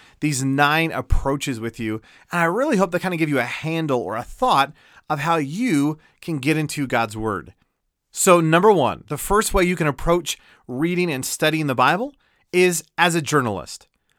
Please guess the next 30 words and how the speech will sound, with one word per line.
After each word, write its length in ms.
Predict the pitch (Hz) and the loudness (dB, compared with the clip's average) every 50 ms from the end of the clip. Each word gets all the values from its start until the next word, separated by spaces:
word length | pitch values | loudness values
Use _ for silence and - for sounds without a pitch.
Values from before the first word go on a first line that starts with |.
| _ _ _ _ _ | _ _ _ _ _
You 240 | - 226 285 320 254 | 0 2 2 2 4
realize 460 | 196 185 196 190 170 151 143 131 113 | 4 4 4 6 6 6 4 4 2
that 80 | 135 | -2
a 160 | 127 131 123 123 - | -6 -8 -8 -10 -12
good 600 | - - 190 208 220 226 220 240 - - - 123 | -6 0 2 4 4 4 2 0 -4 -12 -16 -16
journalist 840 | - - - 151 170 175 170 151 127 110 104 104 104 - - - - _ _ _ _ | -12 -10 -6 -2 -2 0 0 0 0 0 -2 -4 -6 -8 -10 -12 -14 _ _ _ _
knows 600 | - 131 135 143 156 165 170 180 190 196 196 185 | -6 -2 0 2 4 6 6 6 6 4 2 -2
how 280 | - - - 156 147 151 | -6 -6 -4 -2 -2 -2
to 160 | 156 147 - | -2 -2 -2
ask 460 | 131 139 131 131 127 - - - - _ _ _ _ | 0 0 0 0 0 -2 -8 -10 -14 _ _ _ _
questions. 680 | - - - 120 110 - - - 90 78 73 - - _ _ _ _ _ _ _ _ _ _ _ _ - | -14 -8 -6 -4 -4 -4 -8 -12 -14 -14 -16 -20 -20 _ _ _ _ _ _ _ _ _ _ _ _ -8
I've 120 | 151 156 | -6 -4
said 180 | - - 226 214 | 0 2 2 2
it 40 | 180 | 4
many 160 | 170 160 156 | 2 0 0
times, 360 | 151 - - 170 175 165 127 | -2 -4 -6 -6 -6 -4 -2
but 140 | 120 143 127 | -2 -2 -2
one 120 | 143 202 | -2 -2
of 60 | 233 208 | -4 -4
the 80 | 156 | -4
keys 640 | 127 - - - - - 196 202 208 220 233 220 - | -6 -8 -10 -12 -10 -8 -6 -6 -4 -4 -4 -4 -6
for 180 | - 151 143 | -8 -10 -10
good 540 | 135 131 120 110 - 151 165 175 175 147 - | -10 -12 -14 -6 -2 0 2 2 0 0 0
Bible 320 | - 147 156 175 190 185 | 0 2 2 2 0 -2
study 420 | 151 - - 135 131 127 123 131 - - - - _ _ - | -4 -4 -2 -4 -2 -4 -6 -10 -12 -18 -20 -20 _ _ -4
is 180 | 170 160 139 | -4 -2 -2
learning 680 | 147 147 151 156 196 247 277 269 214 151 127 123 123 120 - _ _ _ _ | -4 -4 -4 0 2 2 2 2 2 0 -2 -2 -4 -8 -12 _ _ _ _
to 120 | - 160 - - | -10 -10 -6 -2
ask 400 | 165 170 156 151 151 - - - - - 131 117 | 0 2 2 2 0 -2 -6 -10 -12 -16 -18 -14
great 560 | 107 120 139 160 175 160 123 117 - - - | -10 -6 -2 0 0 0 0 -2 -6 -12 -20